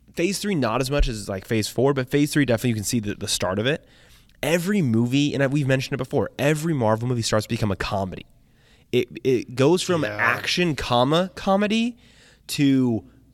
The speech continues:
Speaker 1: comedy, comma, action. Comedy, comma, you know, fi-, heist. Comedy, comma, fill in the blank, right?
Speaker 2: Yeah.
Speaker 1: But Ant-Man, I would definitely say was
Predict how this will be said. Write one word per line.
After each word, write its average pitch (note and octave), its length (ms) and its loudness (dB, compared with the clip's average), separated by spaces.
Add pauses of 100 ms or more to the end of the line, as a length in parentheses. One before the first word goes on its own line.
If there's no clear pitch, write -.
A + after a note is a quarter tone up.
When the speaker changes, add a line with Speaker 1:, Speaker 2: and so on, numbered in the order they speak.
Speaker 1:
comedy, C3 520 2
comma, G#2+ 520 -2
action. G#2 520 -6 (360)
Comedy, C3 480 2
comma, A2 720 0 (1300)
you A#2+ 120 -2
know, F#2+ 320 -4 (420)
fi-, D3 320 0
heist. - 540 -4
Comedy, C#3 380 0
comma, A#2 400 0
fill B2+ 200 0
in A2+ 60 0
the F#2+ 80 -2
blank, F#2+ 320 -4
right? G2+ 200 -4
Speaker 2:
Yeah. G2+ 180 -4 (1120)
Speaker 1:
But - 240 -8
Ant-Man, C3+ 600 -2 (800)
I F#3 200 2
would F3+ 180 0
definitely C#3 360 -2
say B2+ 260 2
was G#2 180 0